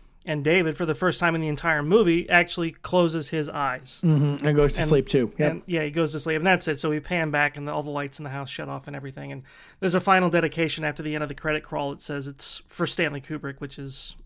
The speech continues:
Speaker 1: kinda nice. I would have put it right up front, but hey, at least it went in
Speaker 2: Mm-hmm.
Speaker 1: there somewhere. So, um, but that's it. That's A I. Um, after,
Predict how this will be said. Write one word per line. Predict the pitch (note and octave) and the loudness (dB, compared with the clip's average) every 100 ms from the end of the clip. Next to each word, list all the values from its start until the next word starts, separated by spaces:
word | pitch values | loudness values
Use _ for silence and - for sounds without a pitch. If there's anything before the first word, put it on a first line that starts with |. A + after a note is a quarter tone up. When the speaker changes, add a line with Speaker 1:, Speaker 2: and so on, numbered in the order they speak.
| - - | -20 -16
Speaker 1:
kinda | - D#3 | -6 -6
nice. | C#3 C#3 C#3 | -4 -6 -6
I | D#3 | -4
would | D3 | -4
have | C#3+ | -4
put | E3 | -6
it | D3+ | -4
right | D#3 D3 | -2 -4
up | - | -2
front, | F#3 G3+ F3 | 0 0 0
but | D#3 D#3+ - | -4 -4 -8
hey, | E3 | -12
at | E3 | -10
least | D3+ - | -10 -6
it | E3+ | -2
went | C#3+ | 0
in | C3 | 0
Speaker 2:
Mm-hmm. | |
Speaker 1:
there | C3 | -2
somewhere. | C3+ D3+ C3+ B2 | -4 -8 -8 -12
So, | C3 - C#3+ C3+ - _ _ _ _ _ _ _ _ - | -14 -14 -14 -16 -20 _ _ _ _ _ _ _ _ -6
um, | D3+ C#3 C#3 C3+ | -4 -2 -4 -6
but | C#3+ | 2
that's | A#3 A#3 G#3+ | 2 4 2
it. | G3+ | 2
That's | D#3+ F3+ G3 | 0 -4 -2
A | F#3 F3 | 0 2
I. | E3+ D#3 D3+ | 4 4 0
Um, | - D#3 D3+ C#3+ D3+ - _ _ _ _ _ _ _ | -4 -4 -4 -4 -8 -12 _ _ _ _ _ _ _
after, | F3+ F3 - F#3+ F#3+ F#3+ F#3 F3+ F3 F3 | 2 2 0 0 2 4 4 4 4 0